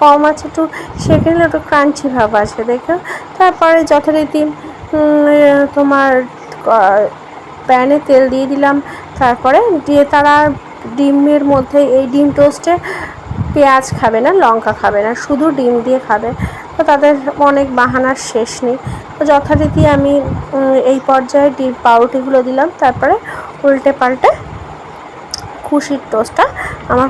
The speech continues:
কমপ্লিট হয়ে গেল। এরপরে হাসিরটা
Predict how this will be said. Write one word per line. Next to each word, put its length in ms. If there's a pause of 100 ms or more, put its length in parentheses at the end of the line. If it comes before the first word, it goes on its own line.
কমপ্লিট 600
হয়ে 240
গেল। 120
এরপরে 560 (460)
হাসিরটা 540